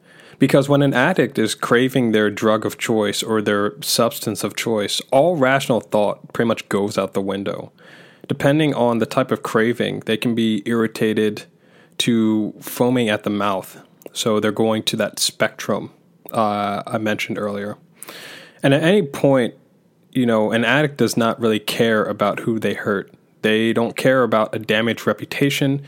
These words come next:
They don't care about a damaged family life. They don't even care about the after effects on their own life. All that matters is satisfying that craving and satisfying it yesterday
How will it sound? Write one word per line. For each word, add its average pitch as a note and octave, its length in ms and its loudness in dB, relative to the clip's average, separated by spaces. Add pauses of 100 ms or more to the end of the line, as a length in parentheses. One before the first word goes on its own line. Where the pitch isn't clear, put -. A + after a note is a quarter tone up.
(340)
They A#2+ 100 2
don't A2 160 0
care A#2+ 160 0
about G#2+ 240 0
a G2+ 60 -2
damaged G#2 440 -2
family A#2 420 0
life. A2 400 -2
They C3+ 120 -2
don't F3+ 180 0
even C#3 260 2
care A#2 640 0 (580)
about A#2 300 2
the A#2 140 0
after A2 280 -2
effects - 560 -2
on G#2+ 280 0
their A2 240 2
own A2 160 0
life. G2 400 -6 (580)
All C3 240 4
that E3+ 220 2
matters G2+ 520 -2
is - 200 -4
satisfying G#2+ 920 -2
that - 260 -6
craving G2+ 640 -2
and G#2+ 140 -8
satisfying G#2+ 720 -2
it - 180 -6
yesterday A2 880 -2